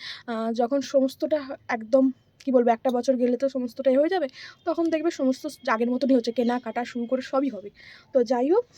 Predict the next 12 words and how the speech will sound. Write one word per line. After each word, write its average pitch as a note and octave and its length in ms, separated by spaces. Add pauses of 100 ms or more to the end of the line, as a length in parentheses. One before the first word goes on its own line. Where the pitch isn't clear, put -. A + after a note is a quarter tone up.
(220)
আর A#3+ 120
একটা C4+ 160
নতুন C4+ 360
জিনিসেও C4 380
হাত A#3 200
দেবো, B3+ 240 (160)
তো A#3 100
ওই A#3 80
কারণে A#3 320
আরও A3 140
টেনশানে G#3+ 460
আছি। G#3+ 280